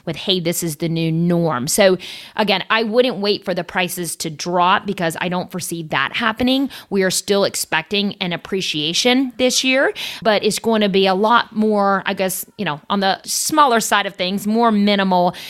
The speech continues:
Um, you know, maybe we'll see, like, a four to, like, eight percent appreciation versus that twenty to twenty-two percent appreciation. So with all that being said, still a great time to, you know, buy a home. I have seen just in the past week with our team, we've seen,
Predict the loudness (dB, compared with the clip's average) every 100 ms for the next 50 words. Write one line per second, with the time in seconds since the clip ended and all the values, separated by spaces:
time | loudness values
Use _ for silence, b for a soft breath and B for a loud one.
0 | B 0 0 0 0 2 2 2 0 0
1 | -2 -4 -4 -2 -4 -8 -6 0 2 4
2 | 2 0 -2 -2 -2 -4 -4 -6 -2 0
3 | 2 2 2 0 0 2 2 2 0 2
4 | 2 4 2 2 2 -2 -2 -8 -8 -8
5 | -4 -2 -2 -2 -6 -8 -6 -6 -6 -6
6 | -4 -2 -2 -4 0 4 4 2 B B
7 | B B -6 0 2 2 2 0 0 0
8 | -2 -6 _ -14 -2 2 2 2 0 0
9 | -2 -2 -4 -4 -4 -2 0 0 0 -4
10 | -6 -8 B B B 0 0 0 -2 -4
11 | -6 -4 -2 -4 -4 -6 -4 -4 -6 -8
12 | -6 -6 -6 -4 -2 -2 -2 -4 -4 -2